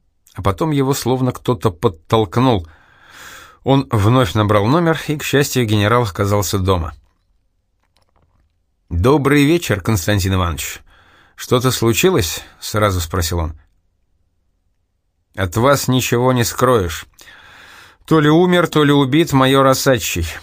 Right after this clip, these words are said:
начал рассказывать Богомолов. "Помню, тот, кому вы поручили Савелия. Где это произошло, кто ведет следствие?" "У метро "Спортивная", сорок минут назад. Туда выехал следователь Лебедев".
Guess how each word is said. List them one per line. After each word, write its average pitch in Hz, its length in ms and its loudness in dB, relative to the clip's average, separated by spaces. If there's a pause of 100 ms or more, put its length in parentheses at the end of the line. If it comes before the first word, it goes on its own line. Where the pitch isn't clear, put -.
(100)
начал 104 420 -2
рассказывать 92 500 -2
Богомолов. 87 540 -4 (720)
"Помню, 147 500 4 (160)
тот, 135 280 2
кому 139 360 2
вы 127 260 0
поручили 120 440 0
Савелия. 98 580 0 (200)
Где 104 380 0
это 107 160 -6
произошло, 117 600 0
кто - 160 -2
ведет 104 260 0
следствие?" 120 600 -2 (1200)
"У 110 80 -2
метро 160 340 0
"Спортивная", 151 800 0
сорок 135 340 0
минут 123 300 -2
назад. 107 440 0 (380)
Туда 123 280 0
выехал 139 380 0
следователь 113 720 -2
Лебедев". 92 600 -2